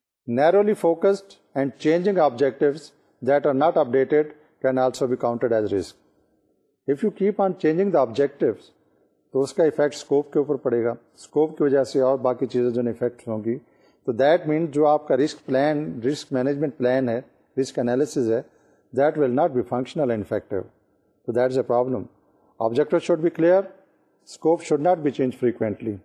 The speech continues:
لیکن چونکہ ہم سافٹ ویئر پروجیکٹس کی بات کر رہے ہیں جس میں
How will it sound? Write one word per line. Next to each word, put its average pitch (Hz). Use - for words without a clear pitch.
لیکن 143
چونکہ 170
ہم 160
سافٹ 139
ویئر 165
پروجیکٹس 135
کی 175
بات 139
کر 143
رہے 147
ہیں 143
جس 139
میں 135